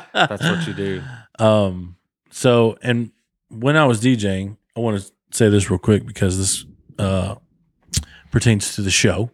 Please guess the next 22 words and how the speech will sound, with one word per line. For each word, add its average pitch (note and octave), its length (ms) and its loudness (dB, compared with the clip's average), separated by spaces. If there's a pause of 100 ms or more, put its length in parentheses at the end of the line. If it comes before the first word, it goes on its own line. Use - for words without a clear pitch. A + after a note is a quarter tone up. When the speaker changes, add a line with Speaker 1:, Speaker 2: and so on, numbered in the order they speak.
(100)
Speaker 1:
Yeah. E2+ 220 -10 (1400)
Speaker 2:
Next D3+ 260 2
to D3+ 80 4
me C#3 120 6
is A2 120 4
Revival A2+ 500 4
Hall G2 560 4 (600)
Tap G#2+ 340 0
Room, F2+ 420 0
Speaker 1:
Mm. F#2+ 300 -10 (220)
Speaker 2:
uh, F#2+ 120 4
which G2 240 0
is F2+ 460 -2 (140)
in F#2 460 0
Ch-, - 500 -6 (480)
Brazelton? G3 840 -2 (680)
I - 60 -6
can't G#2+ 220 0
remember F#2+ 260 0
where F#2 180 -2
it's F#2 120 -6 (220)
Speaker 1:
Jefferson? C3+ 640 -2